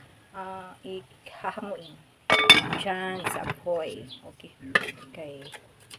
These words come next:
Okay, okay, okay. Parang ano siya na cool down. So, ayan.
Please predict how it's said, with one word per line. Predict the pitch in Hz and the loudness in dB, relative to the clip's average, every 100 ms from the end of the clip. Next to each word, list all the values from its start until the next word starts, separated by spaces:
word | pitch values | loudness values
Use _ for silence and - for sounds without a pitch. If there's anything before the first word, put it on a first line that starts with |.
| - - - - - - 185 | -20 -20 -20 -20 -20 -16 -12
Okay, | |
okay, | 170 180 | -6 2
okay. | 175 185 175 165 - - - - - - | 2 2 -4 -6 -12 -12 -12 -12 -18 -16
Parang | - 180 170 170 | -8 -6 -6 -8
ano | 175 175 | 0 2
siya | - 185 180 185 | 2 -2 -4 -6
na | 185 196 226 254 247 - - - - - - | -6 -4 2 2 2 -2 -2 -6 -16 -16 -16
cool | - 214 202 | -4 -2 0
down. | 175 151 127 - - - - | -2 -2 -10 -12 -16 -12 -10
So, | - 135 - - - - - - - | -8 -8 -8 -14 -20 -20 -20 -20 -18
ayan. | - 185 165 208 220 | -10 -8 -4 -4 -4